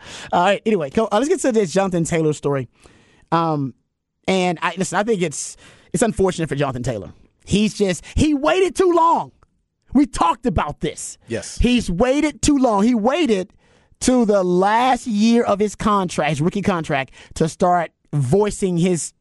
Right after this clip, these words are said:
Speaker 1: discontent. Sorry, running backs, you waited too long. As we,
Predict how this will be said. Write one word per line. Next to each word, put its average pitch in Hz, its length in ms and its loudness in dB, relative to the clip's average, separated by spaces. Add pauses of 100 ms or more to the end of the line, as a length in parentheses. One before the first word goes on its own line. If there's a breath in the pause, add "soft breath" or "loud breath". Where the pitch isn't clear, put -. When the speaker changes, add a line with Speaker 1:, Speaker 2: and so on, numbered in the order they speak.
Speaker 1:
discontent. 160 880 -2 (460)
Sorry, 147 480 0
running 135 280 -2
backs, 131 400 -6 (120)
you 123 140 0
waited 131 220 -2
too 151 80 -6
long. 151 260 -2 (1080 loud breath)
As 135 200 2
we, 175 200 0